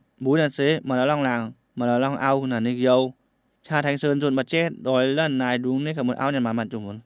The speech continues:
lo. Là này đúng quá này, chú sống ngầu chị bé, dòng mà này khả muốn ao, dòng mà này dồn. Vậy nè mà, mù này đúng đào nàn chín úi long này, nàn ẩn này khả xế đón, nàn này hồn hót, bỏ vào mùi xỉn dao, mùi đào muốn ao.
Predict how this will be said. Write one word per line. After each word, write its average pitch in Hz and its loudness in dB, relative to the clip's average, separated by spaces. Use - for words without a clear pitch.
lo. 135 4
Là 131 0
này 160 2
đúng 135 0
quá 127 -2
này, 147 -2
chú 185 2
sống 135 -2
ngầu 127 -2
chị 151 -8
bé, 120 0
dòng 110 -2
mà 127 0
này 143 -2
khả 139 -6
muốn 120 -2
ao, 135 0
dòng 101 -6
mà 107 -4
này 123 -2
dồn. 127 4
Vậy 147 6
nè 147 4
mà, 160 2
mù 165 -2
này 160 2
đúng 147 -2
đào 131 4
nàn 127 0
chín 156 -2
úi 123 -2
long 147 0
này, 151 0
nàn 135 2
ẩn 123 2
này 156 2
khả 139 0
xế 147 -4
đón, 117 -2
nàn 127 0
này 151 0
hồn 107 -4
hót, 135 0
bỏ 131 2
vào 131 4
mùi 151 0
xỉn 104 -4
dao, 131 2
mùi 139 -2
đào 110 -4
muốn 107 -4
ao. 127 0